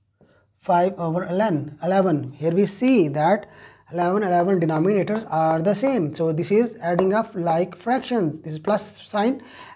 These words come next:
addition of like fractions because denominators are the same. So there is one, only one simplest rule, only numerators add up.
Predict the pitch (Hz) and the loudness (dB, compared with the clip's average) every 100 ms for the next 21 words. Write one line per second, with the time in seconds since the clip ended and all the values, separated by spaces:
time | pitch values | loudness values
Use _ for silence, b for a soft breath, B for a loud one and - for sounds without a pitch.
0 | B - 175 175 196 226 226 196 233 - | B -4 0 2 2 0 2 2 0 0
1 | 175 160 185 208 - - 254 247 240 170 | 0 4 4 2 -4 -4 -4 -2 0 0
2 | 151 156 196 185 175 160 170 185 202 202 | 0 0 0 0 0 2 0 2 0 0
3 | 226 277 196 - B B B 165 165 156 | 0 2 2 -2 B B B -2 0 4
4 | 196 247 214 196 196 185 208 254 247 196 | 4 4 2 2 4 4 4 2 0 -4
5 | 175 196 196 - 247 196 202 - 160 165 | -2 -2 -2 -2 0 0 -2 -12 -8 -4
6 | 180 247 208 175 165 165 190 220 - 170 | 0 0 0 0 0 0 0 -4 -4 -2
7 | 175 220 214 | 2 2 2